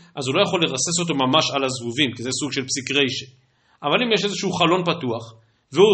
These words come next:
שם כאן את החומר הזה, ויכול להיות שהזבובים עוד יברחו, באמת אומר הרב עובדיה שהדבר הזה מותר. ובתוך אותה תשובה שם ביביע עומר, אפשר למצוא גם את הסברה הזאת שהצענו. כלומר, שכאן לא מדובר על גרמה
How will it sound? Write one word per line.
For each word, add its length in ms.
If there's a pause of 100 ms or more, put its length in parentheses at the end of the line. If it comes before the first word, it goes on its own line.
(120)
שם 200
כאן 180
את 40
החומר 400
הזה, 280
ויכול 260
להיות 160
שהזבובים 420
עוד 120
יברחו, 440
באמת 180
אומר 120
הרב 300
עובדיה 280
שהדבר 380
הזה 160
מותר. 280 (540)
ובתוך 320
אותה 160
תשובה 300
שם 180
ביביע 340 (120)
עומר, 260 (340)
אפשר 180
למצוא 280
גם 200
את 40
הסברה 360
הזאת 260
שהצענו. 520 (580)
כלומר, 640
שכאן 360
לא 100
מדובר 380
על 140
גרמה 440